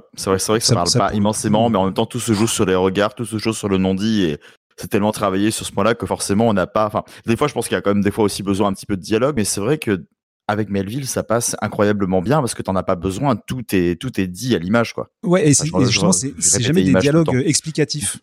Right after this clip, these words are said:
Speaker 2: C'est, c'est,
Speaker 1: Mm.
Speaker 2: on n'explique pas le, l'action, on n'explique pas les intentions, et cetera. C'est pareil, c'est très, très en surface, très premier degré.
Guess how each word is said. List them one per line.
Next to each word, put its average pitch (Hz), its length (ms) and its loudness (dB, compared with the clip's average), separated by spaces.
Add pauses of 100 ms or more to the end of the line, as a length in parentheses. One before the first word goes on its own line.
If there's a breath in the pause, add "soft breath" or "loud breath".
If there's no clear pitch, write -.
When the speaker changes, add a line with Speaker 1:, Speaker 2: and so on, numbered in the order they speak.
(360)
Speaker 2:
C'est, - 240 0
c'est, 120 140 0
Speaker 1:
Mm. 110 140 0
Speaker 2:
on 120 80 0
n'explique 147 380 -2
pas 170 160 0
le, 127 140 2
l'action, 127 360 0
on 151 260 4
n'explique 127 340 0
pas 160 100 2
les 131 160 2
intentions, 135 420 0
et 139 40 2
cetera. 143 340 -4
C'est - 120 -6
pareil, 156 200 -2
c'est 120 160 -2
très, 180 400 0
très 170 300 -4
en 151 80 -2
surface, 156 460 -4
très 160 260 -2
premier 139 280 2
degré. 135 360 -4